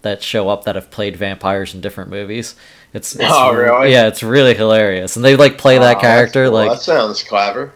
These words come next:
Speaker 1: uh, it's, it's funny. It's worth checking out, and, uh, they've teased, uh, they've talked about, like, they wanted to get more, and, like, but they're gonna save some more for the, for the following seasons, where, like, some people were, just weren't available.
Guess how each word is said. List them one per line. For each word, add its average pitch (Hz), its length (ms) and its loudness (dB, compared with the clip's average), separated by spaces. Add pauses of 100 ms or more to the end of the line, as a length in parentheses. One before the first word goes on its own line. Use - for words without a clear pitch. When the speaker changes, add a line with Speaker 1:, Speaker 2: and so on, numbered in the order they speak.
Speaker 1:
uh, 120 200 2
it's, 113 160 -4
it's 123 240 -2
funny. 110 340 -2
It's 110 160 -6
worth 117 240 0
checking 107 300 -2
out, 101 240 -4
and, 104 200 -8
uh, 101 280 -6
they've 113 320 -4
teased, 120 520 -2
uh, 110 200 0
they've 113 240 -4
talked 117 260 0
about, 110 260 -2
like, 110 160 -4
they 107 120 -2
wanted 107 340 -6
to 107 80 -12
get 107 180 -6
more, 101 440 -6
and, 107 120 -10
like, 101 160 -10
but 101 140 -10
they're 101 120 -8
gonna 95 140 -10
save 98 380 -6
some 95 220 -8
more 95 240 -8
for - 160 -12
the, 95 140 -12
for 95 220 -8
the 95 300 -10
following 95 460 -4
seasons, 95 400 -12
where, 95 100 -6
like, 92 180 -8
some 101 160 -10
people 95 220 -12
were, 95 80 -10
just - 300 -14
weren't 95 180 -10
available. 95 640 -8